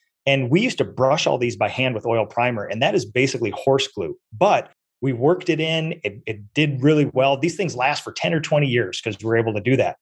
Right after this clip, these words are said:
And I thought, "My gosh, my wrists are killing me. My shoulders are killing me. We gotta increase production here, but still give a good thing." So I took one barn and I did a test of four different primers.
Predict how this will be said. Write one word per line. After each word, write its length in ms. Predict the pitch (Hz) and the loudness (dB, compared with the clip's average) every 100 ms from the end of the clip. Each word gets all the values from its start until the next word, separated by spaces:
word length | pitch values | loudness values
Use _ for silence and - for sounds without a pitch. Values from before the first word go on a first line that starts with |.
| - | -2
And 80 | 135 | 2
I 60 | 147 | 4
thought, 300 | 139 113 151 | 2 0 -2
"My 160 | 156 | -6
gosh, 420 | 95 110 95 - - | -4 -4 -4 -6 -2
my 160 | 131 175 | 0 2
wrists 360 | 117 156 165 | 2 0 2
are 80 | 160 | -2
killing 360 | - 156 151 147 | 0 2 4 2
me. 100 | 143 | 2
My 120 | - | 0
shoulders 360 | - 156 147 | 2 2 2
are 80 | 135 | 0
killing 340 | - - 139 135 | -2 -2 0 0
me. 120 | 127 | 0
We 100 | 113 | 0
gotta 260 | 160 175 | 2 2
increase 360 | 151 143 143 - | 2 0 -2 -4
production 440 | 113 113 143 - | -2 0 0 -2
here, 200 | 104 101 | -4 -8
but 120 | 95 - | -8 -12
still 280 | - 123 | -2 0
give 160 | 117 107 | 2 0
a 40 | |
good 240 | 95 107 90 | 0 -2 2
thing." 240 | 165 95 - | 2 0 -6
So 180 | - 131 | 0 2
I 140 | 127 147 | 2 0
took 160 | 214 | -4
one 260 | 113 127 185 | 0 0 2
barn 380 | 139 107 151 - | 2 2 -2 -4
and 100 | 117 | -4
I 80 | 123 | -2
did 360 | 120 117 113 _ - | 0 -2 -4 _ -8
a 80 | - | -2
test 340 | 165 151 - | 0 0 -2
of 140 | 101 | -8
four 240 | - 131 123 | -2 0 0
different 260 | 117 107 | -2 -8
primers. 480 | - 120 107 87 - | -2 -2 -2 -6 -12